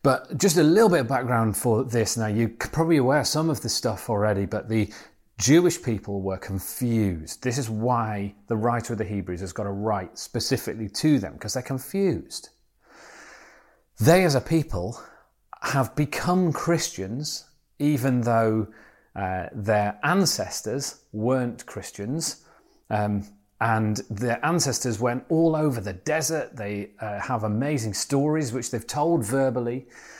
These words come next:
uh, these amazing stories of their people who they were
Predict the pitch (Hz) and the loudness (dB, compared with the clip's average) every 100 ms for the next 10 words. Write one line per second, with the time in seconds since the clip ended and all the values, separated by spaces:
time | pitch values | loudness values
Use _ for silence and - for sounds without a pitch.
0 | - 120 123 117 107 120 139 113 101 - | -6 -2 0 0 2 2 2 0 -2 0
1 | 135 123 120 110 95 113 107 104 - _ | 2 2 2 0 -2 -4 -6 -8 -12 _
2 | 131 123 127 110 104 95 92 95 | -2 -2 0 -2 -2 -2 -2 -4